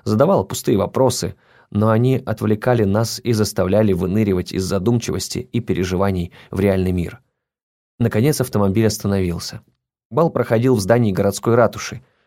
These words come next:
Обычно здесь шли заседания президиума Тассета, но сегодня из залов доносились не агитационные речи,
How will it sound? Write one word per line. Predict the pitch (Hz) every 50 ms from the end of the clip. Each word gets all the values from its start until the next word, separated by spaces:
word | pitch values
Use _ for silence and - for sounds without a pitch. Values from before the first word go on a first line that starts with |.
| _ _
Обычно | - 117 139 190 190 - 131 127
здесь | 117 127 156 135
шли | - - 120 135
заседания | 131 120 110 - - 117 117 131 127 120 113 110
президиума | 107 - 110 110 113 117 113 113 110 107 107 107
Тассета, | - 110 101 - - 160 - - 92 - - _ - - - - _
но | - - 139 143 131
сегодня | 123 - - 117 131 175 175 139 113
из | 107 98
залов | 95 110 135 131 113 90
доносились | - - 95 101 98 - - 127 120 110 - - - _ - - - _
не | - 110 110 113
агитационные | 107 98 95 95 101 98 - - - 131 143 135 120 101 101
речи, | 98 95 92 - - 101 -